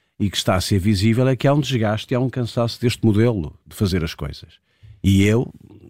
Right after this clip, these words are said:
se tivesse a, a capacidade de poder algum, fazer alguma recomendação, faço aqui de viva voz, eu daria alguma atenção ao estilo e ao modo de governar, porque isso,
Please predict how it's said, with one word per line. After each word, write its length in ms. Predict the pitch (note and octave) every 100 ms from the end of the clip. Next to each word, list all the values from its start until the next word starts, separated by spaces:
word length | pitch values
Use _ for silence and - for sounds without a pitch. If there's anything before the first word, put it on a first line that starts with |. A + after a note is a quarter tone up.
| -
se 140 | - -
tivesse 500 | F#2 F#2+ F#2 - F#2
a, 360 | E2 F#2+ F#2
a 40 | G2+
capacidade 580 | F#2+ G2+ - G2+ G#2 F2+
de 60 |
poder 260 | - F2 F2+
algum, 300 | E2+ E2+ F2+
fazer 300 | - F#2+ F#2
alguma 240 | F2 F#2
recomendação, 560 | F#2+ F#2 F#2 F2+ F#2+ D3+
faço 380 | - G2+ - G2+
aqui 180 | - F#2+
de 100 | E2+
viva 200 | F#2 G2+
voz, 380 | G#2+ A#2 B2 - - _ _ -
eu 120 | D3+
daria 260 | A2 G2+ G2+
alguma 240 | G2 A2
atenção 440 | G2+ G#2+ - A2+
ao 80 | A#2
estilo 500 | B2+ - C#3+ D#3+ E3
e 60 | D#3
ao 120 | D3+
modo 220 | C#3+ C#3+
de 60 | C3+
governar, 480 | C3+ D3+ D3 B2 A#2+
porque 340 | G#2 G2+ A#2
isso, 340 | A2+ - C3+